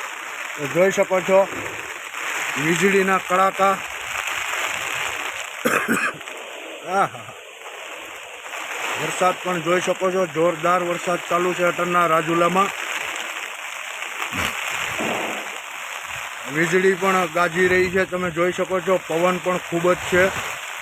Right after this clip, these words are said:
વાહ,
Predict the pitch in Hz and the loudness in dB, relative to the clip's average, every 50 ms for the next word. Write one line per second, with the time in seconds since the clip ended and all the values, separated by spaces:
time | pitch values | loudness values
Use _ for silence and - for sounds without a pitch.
0 | - - - - - - - - - - - - - - - - - - - - | -10 -10 -10 -10 -10 -10 -10 -10 -12 -12 -12 -10 -8 -8 -6 -6 -6 -6 -6 -8
1 | - - - - - - - - - - - - - - - - - - - - | -8 -8 -10 -10 -12 -12 -12 -12 -14 -12 -12 -12 -12 -10 -10 -8 -8 -8 -8 -8
2 | - - - - - - - - - - - - - - - - - - - - | -8 -8 -8 -6 -6 -4 -4 -4 -4 -4 -4 -6 -6 -6 -6 -6 -6 -6 -6 -6
3 | 127 135 156 165 170 165 | -4 0 2 4 4 4